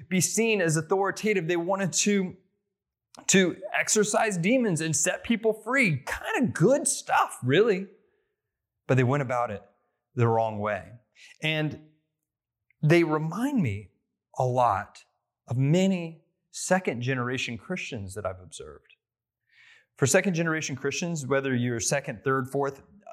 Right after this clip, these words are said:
nineteenth generation Christian, I, I, it's kind of the same. Once your parents have come to know the Lord, they've carved out a path, they've carved out a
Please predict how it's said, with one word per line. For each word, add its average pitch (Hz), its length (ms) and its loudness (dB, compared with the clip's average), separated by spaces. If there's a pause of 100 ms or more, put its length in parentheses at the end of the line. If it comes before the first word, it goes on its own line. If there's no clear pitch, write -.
(120)
nineteenth 147 760 -4
generation 135 480 -4
Christian, 143 320 -6
I, 139 140 -4 (560)
I, 139 200 -2 (120)
it's 151 220 -12
kind 277 200 -2
of 202 80 2
the 127 80 0
same. 117 420 -2
Once 151 180 -2
your - 80 -4
parents 185 460 -4
have 156 100 -12
come 165 160 -8
to 156 80 -10
know 151 180 -6
the 143 80 -8
Lord, 110 300 -4
they've 107 160 -8 (420)
carved 208 340 2
out 151 140 2
a 117 40 -6
path, 113 440 -6
they've 113 180 -4 (260)
carved 196 440 0
out 151 260 -2
a 127 60 -10